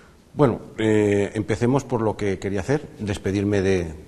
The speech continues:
bueno, pues de todos los jugadores, eh, los que han estado conmigo en la selección en algún momento, los que no han estado,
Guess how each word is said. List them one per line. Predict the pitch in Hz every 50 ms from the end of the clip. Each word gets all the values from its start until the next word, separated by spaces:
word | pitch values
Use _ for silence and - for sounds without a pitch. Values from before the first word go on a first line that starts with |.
| - - - _ -
bueno, | 98 120 - - -
pues | - 92
de | 92 90
todos | - 107 104 104
los | 101 -
jugadores, | - 101 101 98 110 135 156 160 180 185 185 180 - - - -
eh, | 90 92 92 90 90 87 85 82 82 78 78 78 - -
los | 80 85 87 -
que | -
han | 98 98
estado | 87 - - 95 87
conmigo | 92 95 95 95 95 95
en | 95 92
la | 92 90
selección | 87 - 87 87 87 - - 98
en | 95 92
algún | 92 90 90 92
momento, | 92 95 120 131 131 127 - 151 151 151 147 - - -
los | 87 87 87 78 -
que | - 78
no | 85 87 87
han | 87
estado, | 85 82 78 - - 120 127 135 139 143 147 - -